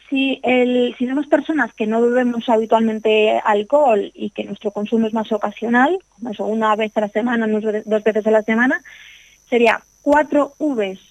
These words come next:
en mujeres y seis en hombres. ¿Vale? Vuelvo a recordar también lo que es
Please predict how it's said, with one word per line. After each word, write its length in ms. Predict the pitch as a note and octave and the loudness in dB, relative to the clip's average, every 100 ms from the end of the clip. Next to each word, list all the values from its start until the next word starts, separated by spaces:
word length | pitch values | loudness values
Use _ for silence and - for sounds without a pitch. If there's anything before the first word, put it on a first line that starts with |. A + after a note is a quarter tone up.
| _ - | _ -4
en 160 | G#3+ | -2
mujeres 400 | G#3+ - D4 F#4+ A4 _ _ | -4 -2 0 0 -4 _ _
y 120 | B3+ | -4
seis 300 | - A#3+ B3 - _ | 0 0 0 -8 _
en 160 | A3+ G3+ | -6 -6
hombres. 320 | F#3 - - _ _ _ _ _ _ - | -6 -12 -18 _ _ _ _ _ _ -2
¿Vale? 200 | C4 A3 | 2 4
Vuelvo 180 | A3+ B3+ | 4 4
a 40 | |
recordar 340 | B3+ B3 B3+ | 2 0 0
también 240 | B3+ C#4 D4+ | 2 2 0
lo 80 | G#3+ | 0
que 100 | |
es 140 | B3+ | -2